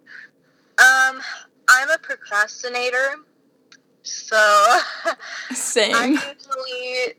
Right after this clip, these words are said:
Speaker 1: study the night before, and I get by. <laughs> I mean, I think I'm good at remembering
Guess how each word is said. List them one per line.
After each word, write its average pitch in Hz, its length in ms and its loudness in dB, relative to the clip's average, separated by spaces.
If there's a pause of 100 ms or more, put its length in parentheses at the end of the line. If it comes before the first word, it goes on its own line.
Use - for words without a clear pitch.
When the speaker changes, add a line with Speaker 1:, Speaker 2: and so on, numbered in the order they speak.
Speaker 1:
study 226 840 -8 (120)
the 208 80 -14
night 202 340 -8
before, 208 800 0 (880)
and 226 680 0 (1700)
I 202 100 2
get 220 280 -4
by. 214 80 0 (440)
<laughs> - 60 -6
I 294 460 0
mean, 269 200 -12 (840)
I 247 140 -2
think 285 300 -14
I'm 247 220 -4
good 214 160 -4
at 247 160 -2
remembering 208 720 -8